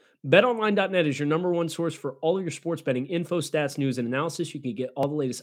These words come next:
odds and trends for every professional and amateur league out there, from pro football to basketball, you name it, they have it all at bet online dot net. If you love sports podcasts, you can find those at BetOnline as well. They are the fastest and easiest way to find all of your betting information. Head to the website today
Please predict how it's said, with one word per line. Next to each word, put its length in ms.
odds 220
and 100
trends 240
for 180
every 180
professional 520
and 100
amateur 220
league 200
out 180
there, 260
from 140
pro 240
football 640
to 100
basketball, 680
you 220
name 180
it, 140
they 140
have 160
it 160
all 240
at 80
bet 160
online 380
dot 220
net. 200
If 420
you 80
love 160
sports 340
podcasts, 480
you 60
can 140
find 260
those 260
at 200
BetOnline 420
as 160
well. 180
They 120
are 80
the 100
fastest 680
and 180
easiest 320
way 100
to 80
find 240
all 160
of 100
your 100
betting 260
information. 560
Head 300
to 100
the 100
website 560
today 380